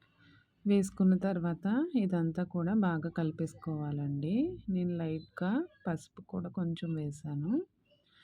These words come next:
ఇవన్నీ వేసుకున్న తర్వాత బాగా కలుపుకోవాలి. ఈ పిండి మొత్తం ఫ్లేవర్స్ అన్నీ పట్టేలా బాగా కలిపేసుకొని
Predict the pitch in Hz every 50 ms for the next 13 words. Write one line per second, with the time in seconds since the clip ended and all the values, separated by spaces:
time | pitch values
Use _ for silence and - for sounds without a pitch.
0 | - - _ _ _ 175 175 170 165 160 156 165 165 175 175 170 165 156 - -
1 | - 160 156 160 151 - 156 151 151 151 151 147 147 151 - 185 220 285 349 381
2 | 370 - _ _ _ _ _ _ _ _ _ _ _ - 170 165 156 156 151 151
3 | 151 151 147 175 180 - 170 156 147 - _ _ - - 143 143 143 139 139 143
4 | 143 160 214 277 349 381 - - - - - - 175 165 - 175 165 165 165 165
5 | 165 165 160 156 - - - - - 220 277 339 381 403 - _ _ _ _ _
6 | _ _ - - _ - - - - - - - - - - - - 196 185 175
7 | 165 160 160 165 160 - - 170 160 160 160 170 208 226 214 180 156 - - 156
8 | 151 151 165 214 233 214 180 160 147 147 180 190 - 170 156 147 - 147 147 -
9 | - - 151 151 170 226 311